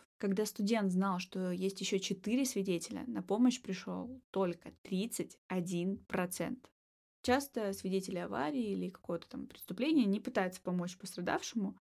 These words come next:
не потому что они такие плохие, а потому что каждый считает, что кто-то другой вызовет полицию и сделает что-то, чтобы помочь.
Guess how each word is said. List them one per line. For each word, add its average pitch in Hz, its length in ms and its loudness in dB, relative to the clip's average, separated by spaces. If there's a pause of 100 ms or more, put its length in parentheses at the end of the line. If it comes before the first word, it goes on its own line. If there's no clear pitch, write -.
(140)
не 214 60 -6
потому 240 240 0
что 302 140 -2
они 214 160 0
такие 202 280 -2
плохие, 196 440 -2
а 185 60 -6
потому 226 280 -2
что 185 460 -2
каждый 240 300 4
считает, 320 300 0
что - 180 -4
кто-то 254 240 -2
другой 208 580 4
вызовет 214 400 -2
полицию 190 580 0
и 180 120 -2
сделает 190 500 -2
что-то, 170 600 -8
чтобы 185 280 -2
помочь. - 480 -8